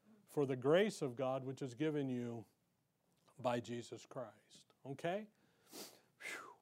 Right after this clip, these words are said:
we did four verses. Uh-oh. Don't get used to it, okay? All right. Dear Heavenly Father, we thank you for the morning, Lord. We thank you for your word. We thank you for your grace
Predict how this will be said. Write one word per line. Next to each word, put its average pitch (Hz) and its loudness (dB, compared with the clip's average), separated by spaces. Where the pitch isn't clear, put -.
we 131 -8
did 147 4
four 160 10
verses. 139 4
Uh-oh. 131 4
Don't 160 4
get 170 8
used 151 2
to 131 2
it, 107 -6
okay? 151 0
All 151 8
right. 120 4
Dear 175 8
Heavenly 202 8
Father, 185 10
we 156 6
thank 180 2
you 180 0
for 180 2
the 160 4
morning, 165 10
Lord. 160 10
We 139 6
thank 160 6
you 156 6
for 151 8
your 139 10
word. 156 12
We 139 6
thank 175 8
you 120 6
for 139 8
your 135 6
grace 117 4